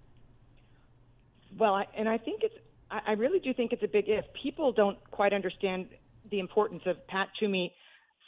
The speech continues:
sticking to his guns and saying, "I'm, I'm self-imposing term limits." And so time and again, he's been able to actually do his job and, and, and, and pu-,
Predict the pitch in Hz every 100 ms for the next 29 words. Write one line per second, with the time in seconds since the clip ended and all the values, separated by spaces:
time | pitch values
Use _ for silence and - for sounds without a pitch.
0 | - 269 233 214 208 185 202 196 175 175
1 | - 185 170 175 180 208 208 202 233 -
2 | 208 208 196 190 180 165 214 202 160 -
3 | _ _ _ _ _ _ 202 185 196 -
4 | 247 311 214 226 233 202 151 190 202 208
5 | 196 - 180 - 185 196 185 139 190 220
6 | 143 - - 165 170 180 170 - _ _
7 | - _ - 185 185 180 185 190 180 _
8 | -